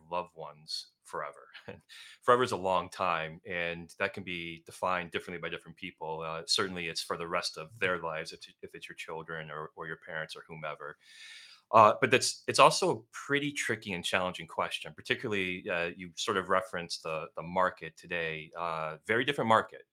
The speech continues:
than now than it was when we spoke last, um, a couple months ago. Uh, tr-, some pretty incredible challenges. A lot of people nervous about the downturn, about the future of the economic,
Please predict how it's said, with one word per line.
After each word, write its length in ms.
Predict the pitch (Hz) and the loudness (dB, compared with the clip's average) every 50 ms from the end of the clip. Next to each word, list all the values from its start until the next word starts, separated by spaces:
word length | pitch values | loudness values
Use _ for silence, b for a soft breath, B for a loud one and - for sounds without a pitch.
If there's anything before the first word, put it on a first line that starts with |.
| _ _ _ | _ _ _
than 320 | 92 95 87 85 87 87 - - | -4 -2 0 0 0 -2 -4 0
now 320 | 98 98 90 85 80 78 | 0 2 2 2 0 0
than 140 | 80 87 82 | -2 -6 -8
it 80 | 82 | -8
was 280 | 80 87 87 85 82 - | -4 -4 -4 -4 -4 -8
when 80 | 82 82 | -10 -12
we 120 | 82 82 | -12 -8
spoke 400 | - - - - 85 80 - - | -8 -6 -6 -4 -6 -6 -6 -6
last, 440 | 87 82 80 80 80 - - - - - | -4 -4 -4 -4 -6 -8 -12 -12 -14 -12
um, 380 | 98 87 82 82 80 80 80 80 - | -8 -6 -6 -6 -6 -8 -10 -14 -18
a 100 | - - | -10 -8
couple 200 | - 92 - 87 | -8 -8 -6 -8
months 260 | 87 98 104 - - | -8 -8 -8 -8 -12
ago. 240 | 80 - 76 71 71 - b b b b b b b b b b b b b b _ - | -14 -14 -16 -16 -18 -20 b b b b b b b b b b b b b b _ 6
Uh, 540 | 101 98 92 90 90 90 90 85 85 85 87 95 120 - - | 8 8 8 8 6 4 2 2 -2 -4 -6 -10 -16 -14 -12
tr-, 200 | - - - 101 - _ _ | -12 -12 -12 -18 -20 _ _
some 260 | - - - - - - | -6 -2 -2 -2 -2 -4
pretty 320 | - - 135 117 113 92 | -4 -4 -2 -2 -2 -2
incredible 560 | - - - - - - 120 107 92 90 90 | -4 -8 -10 -4 2 2 2 2 2 -2 -6
challenges. 800 | - - - 82 80 80 78 80 - 82 80 80 82 82 - - 90 | -8 -8 -8 -8 -8 -8 -8 -10 -10 -10 -10 -10 -8 -8 -8 -8 -8
A 80 | 85 | -6
lot 180 | 85 90 87 87 | -2 -2 -2 -2
of 80 | - | -2
people 200 | - 87 - 87 | -6 -8 -10 -8
nervous 420 | 82 80 80 80 80 80 80 - - | -8 -8 -8 -8 -8 -8 -8 -10 -10
about 440 | 85 78 82 80 82 80 78 - - | -8 -6 -4 -4 -4 -4 -6 -10 -14
the 320 | 85 80 78 78 78 - - | -14 -14 -12 -12 -14 -8 -6
downturn, 580 | 82 82 82 85 - - - 87 85 85 85 | -4 -4 -4 -6 -6 -8 -6 -6 -6 -6 -8
about 340 | 80 78 82 78 76 76 - | -8 -6 -6 -6 -6 -6 -10
the 100 | - 76 | -14 -16
future 460 | - - - 90 85 - - 85 82 | -10 -8 -8 -6 -6 -6 -6 -6 -8
of 80 | 82 80 | -8 -10
the 300 | - 82 80 78 80 80 - | -10 -10 -10 -10 -12 -12 -14
economic, 480 | - - - 85 82 82 80 80 82 | -16 -14 -10 -8 -6 -6 -6 -8 -10